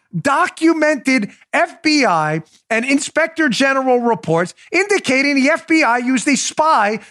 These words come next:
to spy on members of the Trump team. Yet, if you're a lefty and you believe Scamapedia, otherwise known to Wikipedia, this is what you see on Wikipedia.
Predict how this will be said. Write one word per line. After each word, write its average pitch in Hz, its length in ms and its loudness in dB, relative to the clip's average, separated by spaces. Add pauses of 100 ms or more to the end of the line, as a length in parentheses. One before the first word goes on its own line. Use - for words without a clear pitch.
to 269 80 2
spy 285 400 0
on 285 160 0
members 262 300 -2
of 302 80 0
the 330 100 0
Trump 349 260 -2
team. 170 280 0 (140)
Yet, 320 460 -2 (300)
if 277 180 -4
you're 349 180 2
a 370 140 2
lefty 180 500 0 (120)
and 214 160 -2
you 311 140 4
believe 285 340 2
Scamapedia, 240 1120 0 (140)
otherwise 269 480 0
known 262 160 2
to 240 100 0
Wikipedia, 254 640 0 (120)
this 339 200 0
is 277 140 -2
what 277 220 -2
you 262 100 4
see 247 280 0
on 269 160 2
Wikipedia. 320 760 0